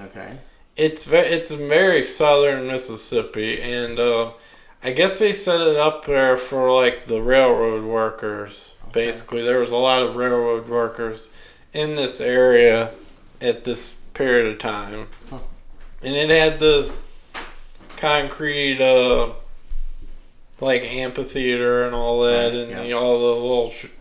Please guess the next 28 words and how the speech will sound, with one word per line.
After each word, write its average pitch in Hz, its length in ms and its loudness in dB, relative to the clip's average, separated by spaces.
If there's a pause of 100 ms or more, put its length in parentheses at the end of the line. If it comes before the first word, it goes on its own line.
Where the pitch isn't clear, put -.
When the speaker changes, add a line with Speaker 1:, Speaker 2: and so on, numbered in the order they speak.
(120)
Speaker 2:
there 127 120 -2
was, 123 120 -2
like, 123 160 -4
a 123 40 -4
lake 120 480 -2
there. 117 440 -4
It 120 40 -2
was, 120 160 -8 (840)
it's - 120 -6
Speaker 1:
Okay. - 120 -4
Speaker 2:
kind 175 200 0
of 127 200 0
a, - 60 -16 (260)
Speaker 1:
Yeah. 123 100 -18 (440)
Speaker 2:
it's - 100 -20
pretty 165 300 -2
cool, 120 300 4
and 123 140 -6
they 123 120 0
had 123 260 -2
the, 120 460 2 (1120)
they 139 120 -6
had, 139 80 -2
like, - 180 4
trails 123 640 0
around 123 580 -4
it 120 380 0
and 110 360 -2